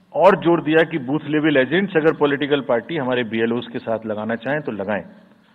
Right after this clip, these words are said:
और across the length and breadth of the country, all the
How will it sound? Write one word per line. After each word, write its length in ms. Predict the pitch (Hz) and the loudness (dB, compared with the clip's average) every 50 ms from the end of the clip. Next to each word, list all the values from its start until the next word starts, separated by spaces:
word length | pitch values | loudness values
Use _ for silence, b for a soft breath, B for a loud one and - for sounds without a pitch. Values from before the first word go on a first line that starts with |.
| b b b b b b b | b b b b b b b
और 140 | 147 147 127 | -2 -2 -2
across 520 | - - - - - 160 185 196 208 202 208 - - 202 | -2 -6 -8 -4 2 4 6 6 6 4 2 -2 -2 0
the 100 | 196 180 | 4 6
length 240 | 170 165 165 170 175 | 6 4 4 2 -4
and 160 | 170 160 139 | -4 -2 2
breadth 240 | 135 135 135 139 - | 2 2 2 2 -2
of 140 | 143 127 123 | -4 -4 -4
the 100 | 139 131 - | -4 -2 -2
country, 280 | 135 127 117 131 160 165 - - | -2 -4 -4 -6 -6 -6 -4 0
all 260 | - 143 156 170 180 | 2 4 4 4 4
the 120 | 180 185 | 2 0